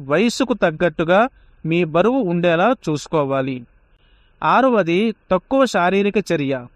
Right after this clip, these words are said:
ఫిజికల్ ఇన్యాక్టివిటీ. వ్యాయామం చేయకపోవడం వల్ల గుండెకు సంబంధించిన సమస్యలు పెరుగుతాయి.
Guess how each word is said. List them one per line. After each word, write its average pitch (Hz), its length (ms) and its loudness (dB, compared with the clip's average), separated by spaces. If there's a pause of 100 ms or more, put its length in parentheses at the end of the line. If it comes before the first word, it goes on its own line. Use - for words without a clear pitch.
(760)
ఫిజికల్ 240 480 0
ఇన్యాక్టివిటీ. 175 720 -2 (520)
వ్యాయామం 240 840 2
చేయకపోవడం 180 720 0
వల్ల 160 460 0 (480)
గుండెకు 247 380 2
సంబంధించిన 180 880 0
సమస్యలు 175 580 -2
పెరుగుతాయి. 147 720 0